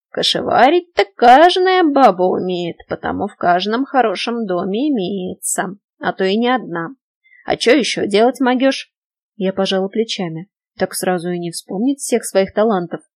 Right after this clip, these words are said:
Засада. Всего понемножку. Петь могу, у меня замечательный контральто.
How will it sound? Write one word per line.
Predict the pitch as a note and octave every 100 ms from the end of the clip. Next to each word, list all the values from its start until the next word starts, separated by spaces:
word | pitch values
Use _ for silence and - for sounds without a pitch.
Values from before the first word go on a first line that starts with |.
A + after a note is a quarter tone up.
| _ _ _ _ -
Засада. | E3+ G#3 D4+ - B3+ A3+ G3+ G3 F#3 F#3+ G#3 A3 A#3 _ _ _ _ _ _
Всего | - - B3+ E4
понемножку. | F4+ A#3+ G3 A3+ - D4 D4+ _ _ _ -
Петь | F#3 F#3+
могу, | G#3 A#3+ C4+ D4+ _
у | G#3
меня | G#3 G3+
замечательный | F#3+ G3 F#3+ - F#3 A#3+ C4
контральто. | C4+ G3 - F3 E3 - G#3